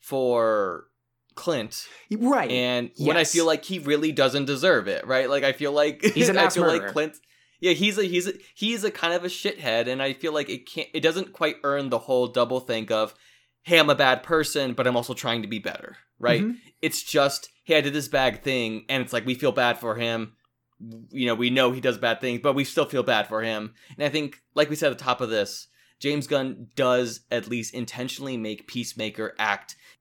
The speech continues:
Speaker 1: in, in antagonism towards the everybody else, right?
Speaker 2: Mm-hmm.
Speaker 1: At moments where,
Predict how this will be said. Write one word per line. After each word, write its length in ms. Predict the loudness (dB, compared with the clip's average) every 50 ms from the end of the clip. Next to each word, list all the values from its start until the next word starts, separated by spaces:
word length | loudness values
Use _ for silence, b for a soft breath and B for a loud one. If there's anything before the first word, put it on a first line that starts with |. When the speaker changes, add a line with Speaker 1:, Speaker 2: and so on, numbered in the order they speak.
| _ _ _ _ _ _ _
Speaker 1:
in, 220 | -4 -2 -2 -2 -2
in 220 | -4 -4 -4 -2 -2
antagonism 1040 | -2 -2 -2 -4 -4 0 2 2 2 0 -2 -4 -6 -6 -6 -8 -10 -10 -10 -14 _ _
towards 460 | -10 -4 -2 -2 -2 -2 -6 -12 -16 -16 -16
the 240 | -8 -6 -4 -2 -2
everybody 440 | -2 -4 -4 -4 -4 -4 -4 -6
else, 400 | -8 -10 -12 -16 -16 -16 -18 -16 -10
right? 240 | -6 -6 -6 -6 -8 B B B B
Speaker 2:
Mm-hmm. 120 | -2 0
Speaker 1:
At 120 | 0 0 2
moments 420 | 2 2 2 2 0 -2 -4 -4 0
where, 280 | 0 0 2 0 -2